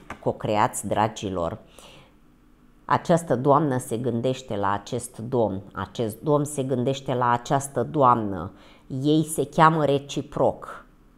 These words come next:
Iar în această săptămână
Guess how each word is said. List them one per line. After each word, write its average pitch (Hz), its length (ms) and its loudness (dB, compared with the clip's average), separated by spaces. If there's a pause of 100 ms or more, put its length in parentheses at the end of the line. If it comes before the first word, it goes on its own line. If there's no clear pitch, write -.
(1120)
Iar 110 180 -2
în 107 140 -4
această 139 440 -6
săptămână 113 840 -4